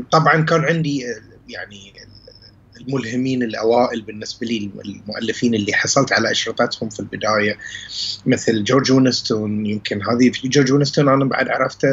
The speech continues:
يمكن بداية التسعينات كعازف بيانو، وبيانو سولو، كان عازف يعني فقط ألبوماته ف-، فقط بيانو، ما في وياه أي آلة ثانية. فكعازف معاصر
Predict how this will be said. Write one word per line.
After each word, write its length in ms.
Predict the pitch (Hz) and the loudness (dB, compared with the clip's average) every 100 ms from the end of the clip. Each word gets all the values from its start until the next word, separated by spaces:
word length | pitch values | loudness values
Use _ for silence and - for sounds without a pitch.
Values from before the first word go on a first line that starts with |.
| 120 | 0
يمكن 260 | 120 123 123 | -4 -8 -4
بداية 400 | 127 147 160 156 | 2 4 4 2
التسعينات 760 | 120 - - 110 101 98 - - 101 | -4 -8 -10 -10 -10 -12 -16 -16 -10
كعازف 440 | - 98 135 127 - - | -6 -2 -2 -4 -6 -6
بيانو، 360 | 107 95 98 - _ - - - _ | -6 -6 -14 -20 _ -20 -20 -20 _
وبيانو 600 | 113 113 110 - 143 143 | -6 -6 -2 2 2 2
سولو، 380 | 117 151 143 101 | 0 2 2 0
كان 440 | - - - - | -8 -14 -14 -14
عازف 320 | 110 113 107 - | -12 -10 -10 -10
يعني 280 | 95 110 | -8 -10
فقط 360 | 107 - - 156 | -6 -2 -2 0
ألبوماته 520 | 123 120 127 135 139 | -2 0 0 0 -4
ف-، 140 | 151 - - | -10 -14 -4
فقط 320 | 170 160 156 | -2 0 -2
بيانو، 260 | 123 104 104 | -4 -6 -6
ما 160 | 120 | -6
في 140 | 135 127 | -4 0
وياه 420 | 127 135 113 - - | 2 2 -2 -2 2
أي 240 | 151 113 | 2 2
آلة 100 | 107 | -8
ثانية. 340 | - - - - - - - - - - - | -12 -16 -18 -20 -20 -20 -18 -18 -20 -20 -20
فكعازف 1500 | - 147 139 139 135 127 - - - - 143 107 170 202 - | 0 4 6 6 4 0 -6 -16 -16 -6 0 2 4 2 0
معاصر 540 | 170 151 147 - 123 | 0 2 0 0 -4